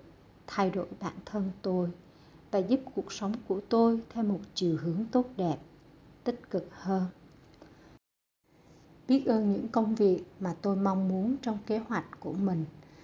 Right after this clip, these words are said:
và những điều tốt đẹp chưa đến mà tôi biết rằng nếu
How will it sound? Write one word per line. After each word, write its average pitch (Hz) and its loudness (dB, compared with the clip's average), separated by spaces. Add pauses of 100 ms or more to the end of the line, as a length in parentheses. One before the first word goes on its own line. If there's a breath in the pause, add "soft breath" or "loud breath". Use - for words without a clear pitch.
(300 loud breath)
và 220 4
những 202 0
điều 196 2
tốt 269 4
đẹp 185 -2 (140)
chưa 214 -2
đến 202 2 (520)
mà 170 -2
tôi 185 -2
biết 220 -2
rằng 160 -4 (380)
nếu 180 2